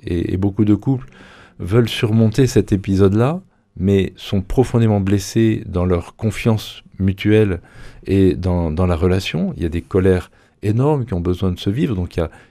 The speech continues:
il va y avoir bien sûr besoin d'un pardon. Et pour que ce pardon puisse porter ses fruits,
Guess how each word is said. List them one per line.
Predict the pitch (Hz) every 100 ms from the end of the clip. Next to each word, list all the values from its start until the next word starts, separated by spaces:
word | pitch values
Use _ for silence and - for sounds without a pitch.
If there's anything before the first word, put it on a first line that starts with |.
| _
il | -
va |
y | 87
avoir | 87 95 85 - _
bien | 90 90
sûr | - 143 117
besoin | 95 90 98
d'un | 90 85
pardon. | 107 101 123 160 - _ _ _ - - -
Et | 95
pour | 120
que | 107
ce | 107 110
pardon | 98 104 107 120
puisse | 117 95 -
porter | - _ 98 - 101
ses | - 92
fruits, | - - 131 180